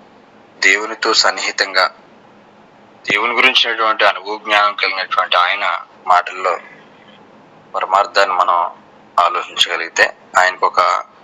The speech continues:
ఆశ కలిగిందంట దావీదు గారికి. ఆ ఆశలో, ఆయన కలిగినటువంటి ఆశలో ఆయన అడుగుతున్నటువంటి ప్రశ్నకు సమాధానమే ఈ యొక్క అధ్యాయం.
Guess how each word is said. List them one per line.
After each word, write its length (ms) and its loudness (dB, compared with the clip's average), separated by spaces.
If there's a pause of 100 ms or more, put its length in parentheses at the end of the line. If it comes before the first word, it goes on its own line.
(1000)
ఆశ 240 0
కలిగిందంట 540 0
దావీదు 580 0
గారికి. 440 -4 (1200)
ఆ 40 -6
ఆశలో, 880 2 (300)
ఆయన 220 4
కలిగినటువంటి 1120 -2 (920)
ఆశలో 640 2 (1040)
ఆయన 180 0
అడుగుతున్నటువంటి 680 0
ప్రశ్నకు 640 0
సమాధానమే 720 0 (680)
ఈ 40 -2
యొక్క 180 0
అధ్యాయం. 500 2